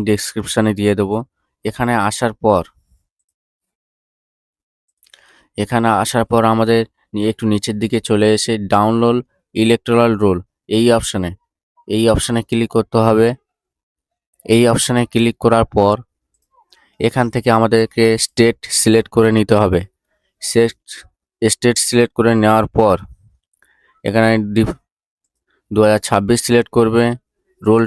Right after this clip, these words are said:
টাইপের এসআইআর, ড্রাফট রোল দু হাজার ছাব্বিশ, ডিস্ট্রিক্ট, নিজের, নিজের ডিস্ট্রিক্টটা সিলেক্ট করে নেবে। সিলেক্ট করে নেওয়ার পর এখানে অ্যাসেম্বলি সিলেক্ট করে নেবে। এখানে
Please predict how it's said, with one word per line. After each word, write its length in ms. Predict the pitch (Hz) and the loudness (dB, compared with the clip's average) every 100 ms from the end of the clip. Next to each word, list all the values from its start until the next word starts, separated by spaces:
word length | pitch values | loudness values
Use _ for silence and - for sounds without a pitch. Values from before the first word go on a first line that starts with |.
| 117 | 2
টাইপের 420 | 113 110 117 117 - 110 | 2 2 2 0 0 -2
এসআইআর, 440 | - 113 113 117 117 _ _ _ _ - | 0 2 2 2 -2 _ _ _ _ -10
ড্রাফট 360 | 98 110 110 113 | -2 0 0 2
রোল 140 | 113 110 | 2 4
দু 40 | 110 | 2
হাজার 160 | 107 - | 2 0
ছাব্বিশ, 400 | 113 110 123 120 - - _ - 92 | -2 0 0 0 -4 -12 _ -12 -4
ডিস্ট্রিক্ট, 480 | 104 104 - 117 - _ _ _ _ _ _ _ _ _ - | -2 -2 0 -2 -2 _ _ _ _ _ _ _ _ _ -4
নিজের, 340 | 110 110 120 117 113 | 0 2 2 2 2
নিজের 200 | 113 107 | 2 2
ডিস্ট্রিক্টটা 480 | 110 107 - - 117 - | 0 0 -4 -2 -2 0
সিলেক্ট 280 | 120 117 - | 2 0 2
করে 140 | 117 117 117 | 0 2 2
নেবে। 180 | 117 123 127 - - - _ _ _ _ _ _ _ - | 2 0 -4 -18 -20 -20 _ _ _ _ _ _ _ -14
সিলেক্ট 340 | - 117 113 | 0 0 2
করে 140 | 123 117 | 2 2
নেওয়ার 220 | 117 117 113 | 2 2 2
পর 120 | 117 117 - - | 2 0 -2 -8
এখানে 220 | 95 101 101 101 | -4 -2 0 2
অ্যাসেম্বলি 560 | 104 - 120 120 120 123 _ _ _ _ _ - | 0 0 0 2 0 -2 _ _ _ _ _ -12
সিলেক্ট 380 | - 123 117 - | -4 2 0 0
করে 140 | 117 117 | 0 2
নেবে। 200 | 117 117 120 - _ _ _ _ _ _ _ _ _ _ _ _ _ _ _ - | 2 2 -2 -8 _ _ _ _ _ _ _ _ _ _ _ _ _ _ _ -4
এখানে 340 | 117 120 | 0 2